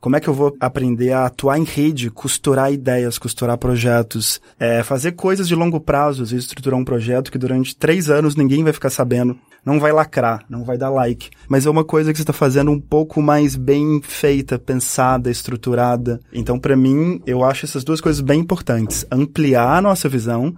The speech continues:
não deixar o nosso coração mais fechado e autocentrado, e ser capaz de estruturar projetos de mais longo prazo,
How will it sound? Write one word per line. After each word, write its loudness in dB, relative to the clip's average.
não 0
deixar 0
o 0
nosso -4
coração -4
mais -2
fechado -2
e 4
autocentrado, 0
e 4
ser 4
capaz 2
de -2
estruturar -2
projetos 0
de -2
mais 0
longo 0
prazo, 2